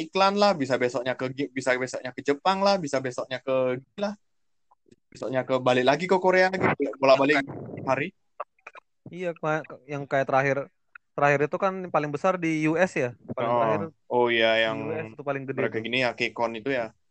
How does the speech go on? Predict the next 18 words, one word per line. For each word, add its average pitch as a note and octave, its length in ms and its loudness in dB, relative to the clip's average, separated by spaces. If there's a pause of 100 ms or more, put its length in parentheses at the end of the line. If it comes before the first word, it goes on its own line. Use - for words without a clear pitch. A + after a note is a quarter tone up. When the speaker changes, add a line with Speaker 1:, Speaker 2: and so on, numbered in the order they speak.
(100)
Speaker 1:
Kekon. A2+ 280 -6 (2500)
Oh, G#3+ 120 4 (420)
oh, E3+ 100 6
Speaker 2:
Apa? G#3+ 60 10
Speaker 1:
yang G#3 140 8 (180)
sekarang D3 320 6
Speaker 2:
Grammy C#3 80 4
Speaker 1:
ini, G3 140 6 (340)
Speaker 2:
Award, E3+ 240 6
Speaker 1:
Emmy, G3 160 6
Emmy. D#3 80 6
Speaker 2:
Grammy D3 240 4
Award. C#3+ 240 0
Speaker 1:
Eh, G#3 120 -4 (120)
Grammy C#3+ 400 4
ya? D#3+ 80 2 (320)
Grammy. D3+ 340 2 (2000)
Speaker 2:
Iya. F#3+ 240 2